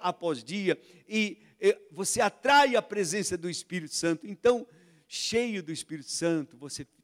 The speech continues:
tem paz no teu coração, você demonstra os frutos, o fruto do Espírito Santo, longanimidade,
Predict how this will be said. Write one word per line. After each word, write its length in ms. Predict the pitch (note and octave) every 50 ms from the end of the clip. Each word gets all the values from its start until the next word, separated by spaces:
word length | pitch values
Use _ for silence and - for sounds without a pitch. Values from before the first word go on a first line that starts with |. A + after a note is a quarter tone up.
| _ _
tem 180 | - D3+ C#3 B2
paz 400 | - - C3+ C3+ B2+ A#2 G#2 G#2+
no 80 | A2
teu 140 | - - G#2
coração, 680 | - A#2+ G#2+ G2+ F#2+ F2+ - - A2 A2 G#2+ G#2 G2 - _ _ _ _ _ _ -
você 400 | B2 B2 - - C#3 C3 A2+ - _ - _ _
demonstra 760 | - B2 C3+ C3 C3 C#3 C#3+ C#3+ C3+ - - - B2+ B2 - _ -
os 220 | D3 C#3 - -
frutos, 520 | - _ D#3+ G3 G#3+ G3 E3 - - A#2
o 80 | A2+ A#2+
fruto 520 | - _ - F3 G#3+ A3+ G#3 D#3+ - A#2+
do 120 | A2+ G#2 G2+
Espírito 600 | G2+ - - _ - A2+ G#2+ F#2+ F2+ - G2 G2
Santo, 440 | - - - G2+ F#2+ F2+ - - C3
longanimidade, 1120 | D3 D#3+ D#3+ D3 C3 B2 B2 A2+ A2 G#2 F#2 F#2+ F#2+ A2 A#2 A2+ G#2+ G2+ G2 F#2 _